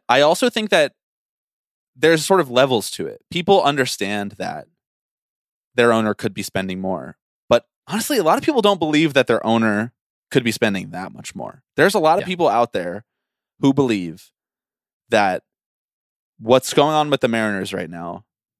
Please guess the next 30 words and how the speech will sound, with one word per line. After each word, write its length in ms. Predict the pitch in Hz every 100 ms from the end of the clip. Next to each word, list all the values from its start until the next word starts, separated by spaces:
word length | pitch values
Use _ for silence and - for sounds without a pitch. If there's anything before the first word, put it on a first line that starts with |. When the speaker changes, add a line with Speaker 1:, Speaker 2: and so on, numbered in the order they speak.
| _ _ _ _ _
Speaker 1:
is 180 | 117 101
causing 420 | - 123 120 117
them 140 | 110 104
a 40 |
liquidity 480 | 98 - 101 92 87
problem. 460 | - - - - _ _ _ _ _ _ _ -
But, 200 | 196 - _ _ _
and 140 | 175 208
that 140 | 262
might 140 | 302
be 100 | 294
true. 400 | - 262 294 127 - _ _ -
The 60 |
Mariners 360 | 147 202 233 196
might 200 | 175 175
have 140 | 185 165
a 40 |
liquidity 420 | 151 - 135 110
problem, 440 | - 78 - 60 _
but 200 | - 147 _
the 80 | 151
liquidity 480 | 160 185 269 311 302
problem 340 | - 170 160 143
is 160 | 120
not 360 | 123 131 139 -
because 680 | 117 - 127 104 92 - - _ _ _ _ _ _ _ _ _ _
they 200 | - 123
didn't 320 | 120 135 135 110
meet 180 | 120
expectations 1160 | 113 104 - 101 - 110 - 101 92 - -